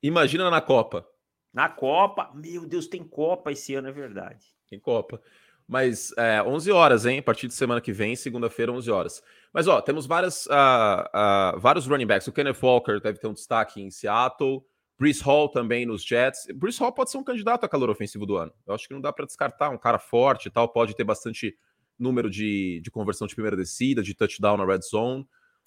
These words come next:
Speaker 1: Ah, o James Cook também, nos Bills. É o
Speaker 2: Sim.
Speaker 1: melhor time da liga, em, no papel, em tese, né?
Speaker 2: Sim,
Speaker 1: Então
Speaker 2: brigando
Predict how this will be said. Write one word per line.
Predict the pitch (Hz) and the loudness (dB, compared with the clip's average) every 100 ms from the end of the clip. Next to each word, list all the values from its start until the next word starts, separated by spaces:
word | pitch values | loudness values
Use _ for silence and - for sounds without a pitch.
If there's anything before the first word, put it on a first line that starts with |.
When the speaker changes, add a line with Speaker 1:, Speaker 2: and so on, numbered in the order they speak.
| _ | _
Speaker 1:
Ah, | 110 110 113 113 113 | -2 2 4 4 2
o | 107 | 0
James | - 185 240 | -2 -4 -6
Cook | - 294 - | -8 -8 -2
também, | 139 98 80 - _ _ _ _ | -2 -2 -6 -16 _ _ _ _
nos | 113 90 | -6 -2
Bills. | 101 82 - | -2 -2 0
É | 87 | 0
o | |
Speaker 2:
Sim. | 120 | 2
Speaker 1:
melhor | 190 214 | 0 -4
time | - 226 196 | -4 -4 -2
da | |
liga, | 180 226 202 90 90 | -2 -2 -2 -2 -2
em, | 95 - | -8 -6
no | 110 | -2
papel, | 104 95 131 180 139 | 2 2 4 2 0
em | |
tese, | 98 127 - 117 85 _ _ _ _ _ - | 0 0 0 -6 -12 _ _ _ _ _ -8
né? | 120 - _ _ _ _ _ | -8 -8 _ _ _ _ _
Speaker 2:
Sim, | - 123 98 | -16 -14 -14
Speaker 1:
Então | - 107 92 | -8 -4 0
Speaker 2:
brigando | 117 | 0